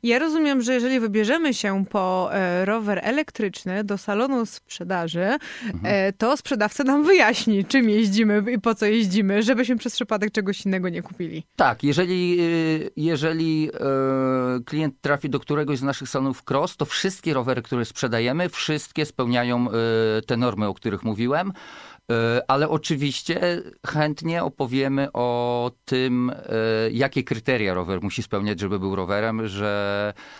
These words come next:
Speaker 2: żebyśmy wiedzieli, że to,
Speaker 1: Mhm.
Speaker 2: co posiadamy, na przykład rowerem nie jest.
Speaker 1: Czy rower elektryczny jest bezpieczny, tak z perspektywy patrząc?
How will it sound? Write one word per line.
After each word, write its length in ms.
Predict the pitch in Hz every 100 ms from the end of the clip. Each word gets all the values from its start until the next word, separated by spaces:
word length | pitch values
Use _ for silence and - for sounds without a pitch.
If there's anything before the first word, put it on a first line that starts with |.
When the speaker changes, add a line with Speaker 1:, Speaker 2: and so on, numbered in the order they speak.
| - -
Speaker 2:
żebyśmy 440 | 113 120 117 143
wiedzieli, 540 | 120 113 110 123 123 _ -
że 140 | 92 107
to, 60 |
Speaker 1:
Mhm. 160 | 151 98
Speaker 2:
co 100 | -
posiadamy, 600 | 113 - 92 95 110 123 _ _ _ _
na 80 | 104
przykład 340 | - - 104 -
rowerem 380 | 82 65 78 110
nie 160 | 98
jest. 460 | 58 - - - -
Speaker 1:
Czy 140 | -
rower 220 | 349 508 480
elektryczny 420 | 262 - 247 254
jest 140 | 226 208
bezpieczny, 560 | 214 - 175 214 262 -
tak 160 | 240
z 40 | -
perspektywy 580 | 240 208 226 - 202 202
patrząc? 500 | 185 - 233 -